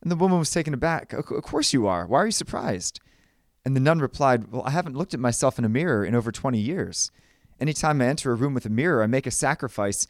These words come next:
and look away so that I don't become vain about my appearance." <laughs> It wasn't special creams or lotions that made this nun beautiful.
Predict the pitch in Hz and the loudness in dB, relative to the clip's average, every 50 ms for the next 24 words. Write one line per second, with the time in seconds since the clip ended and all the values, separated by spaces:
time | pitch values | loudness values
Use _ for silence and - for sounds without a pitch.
0 | _ _ _ - - 127 135 131 - 143 127 120 160 175 139 101 92 92 - 127 | _ _ _ -8 -4 -2 -2 -2 0 0 2 2 4 4 2 0 0 -2 0 0
1 | 113 117 127 139 143 - 147 - - 135 127 110 - 131 135 147 147 131 107 110 | 2 4 4 2 2 0 -4 -4 -4 -4 -4 -2 0 0 0 0 -2 -2 -2 -2
2 | 95 87 101 107 101 98 - - - - - 92 80 - - - - - _ _ | -2 -2 -2 -2 -2 -2 -4 -4 -6 -6 -6 -6 -6 -6 -6 -6 -6 -10 _ _
3 | _ _ _ _ _ _ _ _ _ _ _ _ - - 156 151 - _ - - | _ _ _ _ _ _ _ _ _ _ _ _ -8 -6 -6 -6 -6 _ -18 -20
4 | - - - - - 151 151 156 185 220 185 - - - - 139 131 - 123 113 | -20 -20 -10 -2 2 4 6 6 6 4 4 0 -4 -2 -2 -2 -2 -2 -4 -4
5 | - - 156 147 147 131 113 110 107 113 127 143 147 - 120 107 95 104 - 104 | -2 0 2 2 2 0 0 2 4 6 6 4 4 0 -4 -4 -4 -4 -4 -2
6 | 117 127 - 104 - - 110 107 104 95 127 165 202 190 - - 90 85 80 | 0 0 0 -2 -2 -2 -2 -2 0 0 2 2 0 0 -2 -4 -6 -6 -6